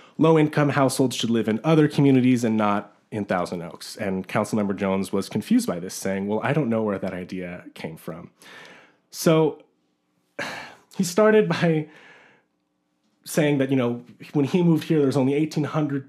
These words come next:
eighteen thousand people here. Maybe there was eighteen hundred. He's kind of old. And he moved here because housing was affordable, 'cause he couldn't afford to live in the same house in Glendale where he was living, which sounds like the same problem people are facing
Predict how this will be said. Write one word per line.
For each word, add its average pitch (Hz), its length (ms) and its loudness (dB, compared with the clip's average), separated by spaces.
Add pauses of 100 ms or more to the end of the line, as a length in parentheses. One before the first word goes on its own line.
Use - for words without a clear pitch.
(100)
eighteen 170 260 2
thousand 151 300 0
people 156 280 0
here. 143 400 2
Maybe 117 200 0
there 98 80 0
was 95 120 -6
eighteen 98 200 -4
hundred. 95 240 -8
He's 117 120 -6
kind 101 220 -8
of 85 100 -14 (160)
old. 131 200 -10 (340)
And 143 360 2 (640)
he 202 320 0
moved 208 200 6
here 202 100 2
because 185 500 0
housing 170 280 2
was 156 120 2
affordable, 156 440 2
'cause 123 120 -4
he 131 60 -2
couldn't 156 220 0
afford 139 300 0
to 143 80 -2
live 139 220 2
in 139 60 2
the 131 60 0
same 139 200 -2
house 135 260 0
in 123 80 0
Glendale 131 340 -2
where 113 80 -6
he 127 140 -4
was 127 160 -2
living, 123 320 2
which 117 120 -4
sounds 135 280 -2
like 143 120 -4
the 127 60 -8
same 120 280 -4
problem 117 260 -6
people 107 180 -8
are 110 60 -8
facing 107 520 -4